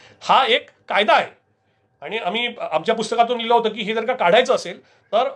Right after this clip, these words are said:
मराठा आरक्षणाची दिशा नचीपन रिपोर्ट हे पुस्तक ओबीसी सेवा संघाकडून संपादित केलं होतं. त्यामध्ये माझा लेख आहे, प्राध्यापक श्रावण देवरेचा लेख आहे, ज्ञानेश महारावांचा लेख आहे, अ,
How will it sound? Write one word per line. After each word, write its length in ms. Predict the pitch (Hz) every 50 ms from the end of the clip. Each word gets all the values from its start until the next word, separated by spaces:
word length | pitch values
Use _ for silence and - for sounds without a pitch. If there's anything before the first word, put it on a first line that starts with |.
| - - 175
मराठा 440 | 147 151 156 170 202 220 214 226
आरक्षणाची 520 | 262 240 208 214 220 - 226 220 233 226 233
दिशा 240 | 208 196 - 226 233
नचीपन 440 | 208 180 - - 220 214 240 220
रिपोर्ट 320 | 196 196 190 226 196 156 - - _ _ _ _ _ _
हे 60 | 180
पुस्तक 280 | 180 170 - - - 220 220
ओबीसी 300 | 180 170 190 185 - 214
सेवा 200 | - 196 196 190
संघाकडून 480 | 208 190 190 202 196 196 196 208 214
संपादित 380 | 208 180 160 - 185 180 214 214 214 - _ _ _ _ -
केलं 160 | 175 185 185
होतं. 260 | 175 - 147 - - - _ _ _ _ _ _ _ _
त्यामध्ये 260 | - 170 180 190 208
माझा 380 | 202 175 151 151 160 208 214 214 214 - - _ _ _
लेख 160 | 156 165 185 185
आहे, 200 | 175 160 175 190
प्राध्यापक 520 | 214 - _ _ - 135 139 - 180 185
श्रावण 300 | 180 - 156 156 185 202
देवरेचा 320 | 190 190 185 190 180 185 170
लेख 200 | 165 160 165 165
आहे, 160 | 151 160 170
ज्ञानेश 400 | 165 143 139 139 151 196 208 202
महारावांचा 600 | 202 185 180 180 185 185 180 180 170 165 - 170
लेख 220 | 151 151 147 147 147
आहे, 220 | 143 143 151 165 165 - - - - - _ _ -
अ, 80 | 131